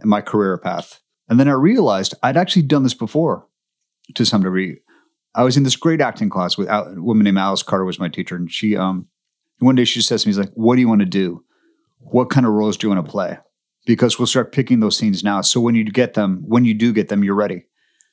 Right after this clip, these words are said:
<gasps> And I just come off, off of Judging Amy, where I was a very, um, very sweet,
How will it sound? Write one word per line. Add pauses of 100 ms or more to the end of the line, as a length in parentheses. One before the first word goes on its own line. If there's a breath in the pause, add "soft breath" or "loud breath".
<gasps>
And
I
just
come
off, (120)
off
of (280)
Judging
Amy,
where
I
was
a
very,
um,
very
sweet,